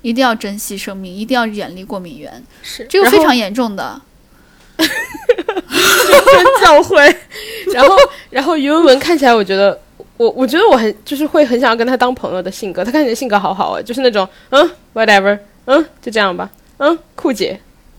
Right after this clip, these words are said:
Speaker 1: 哦，那你跟我在一起一定很难，因为我不是那种，嗯，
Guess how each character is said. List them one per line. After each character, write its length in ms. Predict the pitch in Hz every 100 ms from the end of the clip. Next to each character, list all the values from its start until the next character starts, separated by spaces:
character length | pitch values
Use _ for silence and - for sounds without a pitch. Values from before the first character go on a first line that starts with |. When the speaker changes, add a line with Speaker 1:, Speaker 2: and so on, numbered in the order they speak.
| _ _ _ _ _ _ _ _ -
Speaker 1:
哦， 160 | 330 370
那 80 | 427
你 160 | 392 302
跟 140 | 349
我 120 | 320
在 240 | 285 330 311
一 60 |
起 220 | 294 262
一 40 | 240
定 200 | 277 277
很 260 | 277 208
难， 260 | 190 165 190
因 160 | 226 240
为 80 |
我 80 | 240
不 160 | 214 202
是 140 | -
那 120 | 226 208
种， 100 | 185 _
嗯， 120 | 269